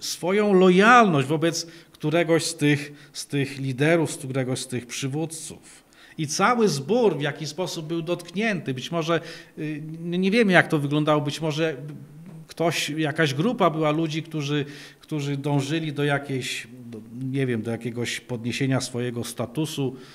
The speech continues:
i się utożsamiali, czy też, no, y, odwoływali do swojej znajomości z którymś z tych, nie wiem, tak? No, z Chrystusem, no, to nikt osobiście ta-, tam go nie znał,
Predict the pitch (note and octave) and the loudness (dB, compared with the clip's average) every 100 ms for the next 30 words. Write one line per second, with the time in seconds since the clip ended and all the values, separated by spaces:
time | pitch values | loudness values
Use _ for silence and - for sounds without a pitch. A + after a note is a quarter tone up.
0 | - _ C3 A#2 B2 A#2+ A#2+ A#2+ - B2+ | -20 _ -12 -8 -6 -6 -6 -8 -8 -6
1 | B2+ B2 A#2+ A#2 - A2+ G#2+ - - B2+ | -2 -2 -2 -4 -8 -10 -10 -12 -12 -6
2 | A#2+ G#2 G#2 G#2+ G#2+ G2 G2 G2 - - | -4 -4 -6 -10 -12 -12 -14 -16 -18 -18
3 | - _ _ - - A#2+ G#2+ G2+ G2+ G2+ | -20 _ _ -20 -20 -14 -12 -10 -8 -8
4 | G2 G2 G2 G#2+ A#2 B2+ B2+ B2+ C#3 C#3+ | -8 -8 -10 -6 -4 0 2 4 6 6
5 | B2+ B2+ - B2 A#2+ A#2 B2+ B2+ C3 D3 | 4 0 -2 -2 0 0 -2 0 0 0
6 | C#3+ A#2+ A#2 - B2 A2+ - - A#2+ - | -2 -8 -10 -8 -8 -10 -10 -14 -14 -14
7 | - - - - - G#2+ C3 C#3 C#3 A2 | -20 -20 -20 -20 -18 -12 -4 4 4 4
8 | F2 - - - A2+ - - - A2+ - | 0 -12 -16 -12 -12 -14 -14 -10 -8 -8
9 | A#2+ - D3+ C#3+ C#3 C3 C3 B2+ B2 C#3 | -10 -6 -6 -2 0 0 0 0 2 0
10 | C#3 B2 B2+ - C3 A#2+ - B2+ A#2 A#2+ | 0 -4 -4 -2 -4 -4 -6 -6 -6 -8
11 | - - - A#2 A#2+ D3 G#3 C#3+ F#2+ F#2 | -10 -18 -8 -4 0 2 4 4 2 -4